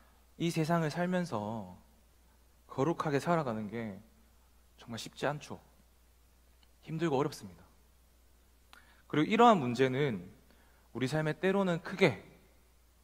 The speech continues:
때로는 작게 다가옵니다. 저는 이 게임을 하는 것을 별로 좋아하지 않아서 유튜브라든지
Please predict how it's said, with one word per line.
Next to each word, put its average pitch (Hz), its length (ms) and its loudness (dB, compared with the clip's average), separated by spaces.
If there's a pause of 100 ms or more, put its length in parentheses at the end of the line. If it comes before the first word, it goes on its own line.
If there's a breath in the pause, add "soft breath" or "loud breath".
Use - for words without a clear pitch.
때로는 143 680 -2
작게 - 340 -4
다가옵니다. 95 540 -10 (1800 soft breath)
저는 160 580 0 (240)
이 113 420 -4 (840)
게임을 190 320 2
하는 143 140 2
것을 123 160 -4
별로 113 180 -6
좋아하지 127 360 -2
않아서 95 480 -8 (1120)
유튜브라든지 117 840 -4